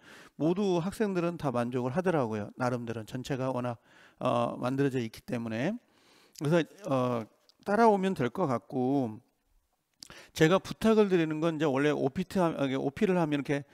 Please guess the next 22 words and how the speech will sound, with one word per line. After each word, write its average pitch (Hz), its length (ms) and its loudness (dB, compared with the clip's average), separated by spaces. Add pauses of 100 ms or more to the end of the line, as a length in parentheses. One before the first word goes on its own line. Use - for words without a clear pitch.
(180)
탁탁탁 180 640 0
오티를 143 400 2
하면 151 500 0
나오잖아요. 123 600 0
오리엔테이션을 123 560 -6
하면. 120 280 -4
근데 127 280 -4 (340)
저는 139 260 -4
그거 127 280 -2
없으니까 131 800 -2 (340)
제가 147 240 0
부탁드리는 180 680 2
건 165 140 0
딱 170 140 -2
세 269 180 0
개만 214 300 2
하고 139 320 -2
바로 123 240 -4
본 139 240 -2
수업 147 180 -2
들어갈게요. 113 640 -4
저는 131 280 -8